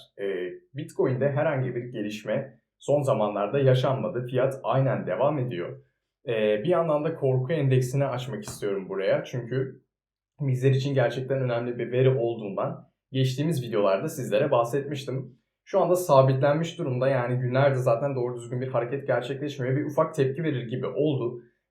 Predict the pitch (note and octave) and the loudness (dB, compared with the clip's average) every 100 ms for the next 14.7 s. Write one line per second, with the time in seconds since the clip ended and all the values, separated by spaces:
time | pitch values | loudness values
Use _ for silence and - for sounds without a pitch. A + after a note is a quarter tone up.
0 | - E3 C#3+ B2+ D#3 D#3 B2 C3 - - | -2 2 2 0 -4 0 2 0 -4 -2
1 | C#3 D3+ D3 - D#3+ B2+ A#2 C#3 D#3+ C#3+ | 0 2 0 0 -2 0 2 0 0 0
2 | - D3 C3+ B2+ C3 - A2+ F#2+ F2+ G#2+ | 4 4 4 2 2 0 -2 -2 -2 -2
3 | G2 - D3 D3+ C3+ - - B2 A2+ G#2+ | -4 2 2 2 -2 -4 -6 -2 0 0
4 | A#2+ A2 G2+ F#2+ F2 F2+ G2+ D#3+ E3 - | -2 -6 -2 0 0 -4 -4 -4 -6 -16
5 | _ _ C3+ C3 F3 A2 A2 F3 - - | _ _ -6 0 2 2 2 0 -2 -14
6 | _ _ E3 D#3+ B2 - A#2 B2+ F3 B2+ | _ _ 2 4 2 -4 -4 0 0 6
7 | B2+ D#3+ D3 A2+ E3+ F3 D#3+ D#3 B2+ B2+ | 6 6 4 2 0 0 -2 0 2 2
8 | F3+ F3+ D#3 B2 D#3+ - D3+ D#3 C3+ C3 | 0 0 -2 -2 -4 -4 -2 -2 0 4
9 | C3+ E3+ D#3 F3 - C#3+ F3+ C#3 D#3+ F#3+ | 4 4 2 0 2 4 4 4 4 2
10 | - B2+ B2+ C3+ A2+ - A2+ G#2+ D#3 F3 | 2 0 2 0 2 2 2 2 -2 -4
11 | D3 D3 - - A2+ G2+ F#3 F#3+ - _ | 0 0 0 0 0 2 2 2 -2 _
12 | _ A2+ A2 G#2+ G#2+ D#3+ - F#3 G3 C#3 | _ 0 4 4 2 -2 2 4 4 4
13 | B2+ A2 A#2 G#2+ G#2+ D#3+ D3+ D#3 E3 C3 | 2 0 -4 -2 0 0 0 0 0 -2
14 | D3 D#3 A#2+ G2+ A#2+ - - | -2 0 0 0 -2 -2 -8